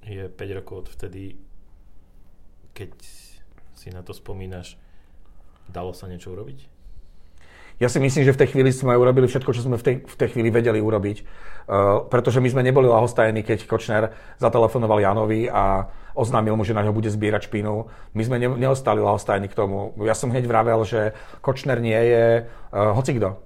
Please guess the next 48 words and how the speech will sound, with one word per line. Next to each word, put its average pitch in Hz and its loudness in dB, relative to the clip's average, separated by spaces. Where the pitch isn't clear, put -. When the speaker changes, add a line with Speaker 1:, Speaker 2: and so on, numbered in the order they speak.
Speaker 2:
Že 110 -4
toto 135 2
keby 127 0
mi 123 2
povedal 113 2
sused, 127 -2
alebo 113 2
povedal 110 0
mi 113 0
to 110 -2
nejaký 107 -4
nahnevaný 110 0
kolega, 127 4
že 113 0
na 107 -2
mňa 107 -2
bude 113 -2
zbierať 110 -2
špinu, 107 -4
tak - -8
si 113 -6
poviem, 104 0
"Dobre, 104 0
zbieraj 101 -2
si - -10
na 107 -4
mňa 107 -4
špinu." 107 -8
Ale 107 2
keby 123 2
mi 123 0
to 127 4
povedal 120 2
Kočner, 139 2
alebo 110 2
napríklad 110 0
Mikuláš 110 0
Černák, 110 -2
tak 117 2
asi 120 4
by 131 2
som 135 2
zvažoval, 117 4
či 131 -2
tam 110 2
nie 107 -2
sú 107 -2
rizika. 104 -4